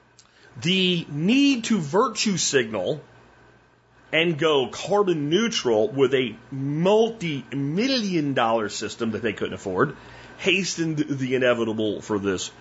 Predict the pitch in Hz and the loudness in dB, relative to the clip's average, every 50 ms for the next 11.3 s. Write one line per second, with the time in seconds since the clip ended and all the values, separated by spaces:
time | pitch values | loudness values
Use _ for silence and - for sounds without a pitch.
0 | - - 107 104 98 98 98 95 139 160 156 113 104 - - - - - - - | -8 -4 -2 -2 -2 -2 -2 0 0 0 0 -2 -6 -12 -16 -20 -20 -20 -20 -20
1 | - _ _ _ - - - - 143 180 285 330 311 - - 349 330 - - - | -20 _ _ _ -20 -16 -8 -2 0 0 2 2 0 0 0 0 -2 -2 0 0
2 | 269 254 247 233 196 151 123 117 123 170 254 320 302 240 - - - - - 117 | 2 2 2 2 2 2 2 2 2 2 2 0 0 -4 -6 -10 -14 -16 -14 -10
3 | 123 139 - - 185 220 240 254 269 247 - 156 139 135 180 190 - - - - | -8 -8 -6 -4 0 2 2 2 0 0 0 2 4 4 2 0 -4 -8 -18 -18
4 | - - - - - - 131 180 208 214 196 156 - - 143 131 147 214 269 320 | -18 -18 -18 -18 -8 -2 2 2 4 2 2 -2 -6 -8 -6 -2 0 0 0 2
5 | 339 339 330 294 254 - - 220 214 196 190 185 - 151 147 - - - 214 233 | 0 0 0 0 -2 -2 -2 -2 -2 -2 0 0 0 -2 -2 -4 -6 -2 0 2
6 | 240 214 175 127 113 110 117 143 190 208 202 202 - - - - - - - _ | 2 2 2 2 0 0 2 2 2 0 0 -4 -12 -20 -20 -20 -20 -20 -20 _
7 | - - - 123 123 123 123 - 127 - - - - 214 226 220 208 196 180 160 | -8 -2 0 2 4 4 2 2 -2 -6 -8 -4 0 0 2 4 4 2 2 0
8 | 160 156 165 185 202 196 - - - 135 127 117 113 110 113 113 113 104 85 117 | -2 -2 -2 0 -2 -2 -4 -4 -2 0 2 2 2 2 2 2 0 0 0 0
9 | 123 117 113 113 107 165 208 220 208 170 139 139 160 156 135 123 - - 170 185 | 0 2 2 0 0 0 2 2 2 2 0 0 -2 -2 -2 -2 -2 0 2 2
10 | 185 175 - - 135 123 117 113 107 - 95 95 - - - 214 220 214 - - | 2 0 -2 -2 -2 -2 -2 -2 -4 -8 -12 -10 -8 -2 0 2 2 2 2 0
11 | 120 110 107 107 113 | 0 0 0 -2 -4